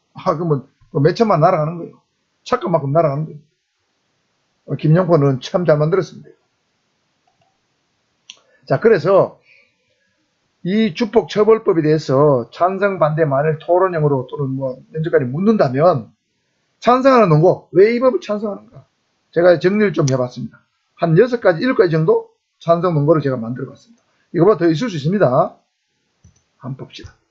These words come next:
일단 이 법이 제정됨으로 인해가지고 주치자나 주치자 범죄에 대해서 단일 법률을 제정했다는 데 의미가 있습니다. 지금까지 주치자 범죄에 대해서 단일 법률이 없었죠? 경찰관 직무집행법에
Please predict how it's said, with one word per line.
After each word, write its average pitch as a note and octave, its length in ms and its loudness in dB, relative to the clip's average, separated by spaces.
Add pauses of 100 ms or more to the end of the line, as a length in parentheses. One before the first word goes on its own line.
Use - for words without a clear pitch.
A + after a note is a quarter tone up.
(1080)
일단 A3 280 0
이 B3+ 160 0
법이 A#3 320 0
제정됨으로 G3+ 720 2
인해가지고 D#3+ 600 -2
주치자나 F3+ 460 -2
주치자 G3+ 300 -2
범죄에 F#3 300 2
대해서 E3 180 -4
단일 A#3+ 320 2
법률을 G#3 500 0 (260)
제정했다는 E3+ 500 2
데 - 40 0
의미가 E3 220 2
있습니다. - 320 -12 (640)
지금까지 A#3 480 2
주치자 G3 240 0
범죄에 F#3 300 2
대해서 D#3 500 0 (260)
단일 A3+ 240 2
법률이 F#3+ 300 0
없었죠? A3 480 -2 (360)
경찰관 A#3+ 520 2
직무집행법에 C4 1300 0